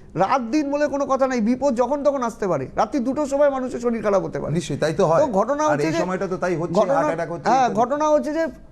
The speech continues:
Speaker 1: ফোনটা ধরতে হবে, কি হয়েছে না হয়েছে। আমি যদি আমাকে না বলতে পারে, হয়তো আমি পুজোতে আছি বা স্নান করতে গেছি, সেই সময় হয়তো আমি ধরলাম না,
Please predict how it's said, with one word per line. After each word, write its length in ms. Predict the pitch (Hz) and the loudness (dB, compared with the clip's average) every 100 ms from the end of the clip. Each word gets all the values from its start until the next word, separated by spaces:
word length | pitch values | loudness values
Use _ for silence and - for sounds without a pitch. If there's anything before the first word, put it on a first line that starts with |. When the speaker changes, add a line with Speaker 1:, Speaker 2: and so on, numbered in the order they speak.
| - | -8
Speaker 1:
ফোনটা 400 | - 294 311 285 | 0 2 2 0
ধরতে 280 | 247 240 247 | 0 -2 -2
হবে, 160 | 247 254 | 0 -2
কি 220 | 254 294 | 0 0
হয়েছে 340 | 233 247 247 | 2 2 0
না 140 | 240 240 | -2 -2
হয়েছে। 240 | 240 240 | -2 -2
আমি 140 | 240 226 - - - 170 | -2 -6 -14 -18 -8 -2
যদি 240 | 175 254 254 | 0 2 2
আমাকে 240 | 233 240 | 0 0
না 220 | 214 254 | 0 2
বলতে 280 | 262 254 220 | 2 0 0
পারে, 200 | 196 175 | 0 0
হয়তো 260 | 160 226 285 | 0 2 2
আমি 160 | 285 294 - | 2 -2 -4
পুজোতে 340 | 226 262 254 | -4 0 2
আছি 280 | 240 214 226 - - - 190 | 2 0 -6 -12 -20 -10 -6
বা 80 | 208 | -4
স্নান 320 | 190 208 233 | -2 -2 0
করতে 280 | 240 233 220 | -4 -2 -4
গেছি, 240 | 202 214 | -4 -4
সেই 160 | 233 240 | -2 -2
সময় 240 | 247 247 | 0 -2
হয়তো 140 | 240 | -2
আমি 120 | 240 220 | -2 2
ধরলাম 420 | 185 214 185 | 4 4 2
না, 120 | 160 | 0